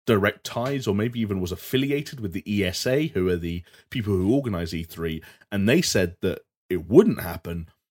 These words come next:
But a lot of people going out there right now and saying with a lot of conviction, "Hey,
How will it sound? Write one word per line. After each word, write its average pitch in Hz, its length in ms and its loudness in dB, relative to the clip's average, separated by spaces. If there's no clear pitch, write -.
But 92 300 0
a - 20 2
lot 127 160 8
of 120 80 0
people 107 320 0
going 98 300 0
out 92 160 -2
there 90 180 -2
right 90 220 -4
now 87 260 -4
and 85 80 -6
saying 90 240 -2
with 90 140 -2
a 92 40 0
lot 123 180 2
of 123 100 -8
conviction, 143 480 -2
"Hey, 95 400 -2